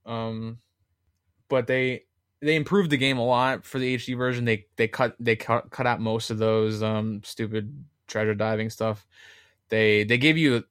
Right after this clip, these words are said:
the swift sail, which made sailing on the ocean a lot faster, and it made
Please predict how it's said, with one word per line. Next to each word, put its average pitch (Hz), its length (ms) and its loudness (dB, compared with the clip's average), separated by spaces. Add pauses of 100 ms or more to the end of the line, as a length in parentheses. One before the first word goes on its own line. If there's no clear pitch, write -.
the 113 120 -2
swift 165 300 0
sail, 165 540 4 (100)
which 117 240 -2
made 127 260 0
sailing 117 400 0
on 117 160 2
the 110 120 0
ocean 113 240 0
a 107 40 -2
lot 107 200 -4
faster, 113 680 -2
and 110 160 -4
it 110 60 -2
made 110 540 -2